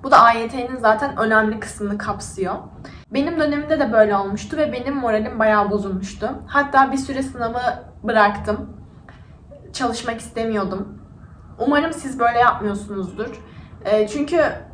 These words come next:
eğer o güne dönseydim kendime şunu derdim. Tabii ki birazcık bu süreci sindirmek açısından kendime vakit ayır-, ayırmak doğruydu bence. Ama,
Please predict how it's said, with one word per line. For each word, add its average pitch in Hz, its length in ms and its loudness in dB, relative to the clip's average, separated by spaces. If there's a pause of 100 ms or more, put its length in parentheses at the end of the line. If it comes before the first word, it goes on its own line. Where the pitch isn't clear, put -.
(340)
eğer 262 360 6
o 240 120 -2
güne 262 240 -4
dönseydim 240 540 -2
kendime 233 420 -2
şunu 240 220 -10
derdim. 196 260 2
Tabii 277 280 -2
ki - 180 -10
birazcık 262 600 2 (460)
bu 277 120 0
süreci 254 420 -6
sindirmek 262 640 -6
açısından 262 540 -4
kendime 240 400 0
vakit - 380 -6
ayır-, 208 540 0 (200)
ayırmak 226 1000 -2 (180)
doğruydu 240 480 0
bence. 190 540 0 (380)
Ama, 330 440 6